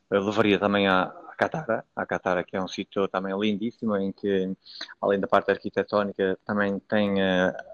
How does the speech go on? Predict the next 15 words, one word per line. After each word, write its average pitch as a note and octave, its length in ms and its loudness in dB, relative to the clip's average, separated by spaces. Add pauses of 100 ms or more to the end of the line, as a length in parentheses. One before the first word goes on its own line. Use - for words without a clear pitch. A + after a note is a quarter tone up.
a - 60 -8
parte G2+ 400 2
artística A#2+ 840 0 (220)
e - 60 -8
uma F2 140 -2
série F#2 300 0
de F2 1080 -2
restaurantes, A2 380 2
anfiteatros, G2 960 2
eh, F#2+ 380 -6 (580)
uma A2 80 0
zona G#2 220 2
muito A2+ 240 2
bonita F#2+ 340 -2
também, F#2+ 360 -4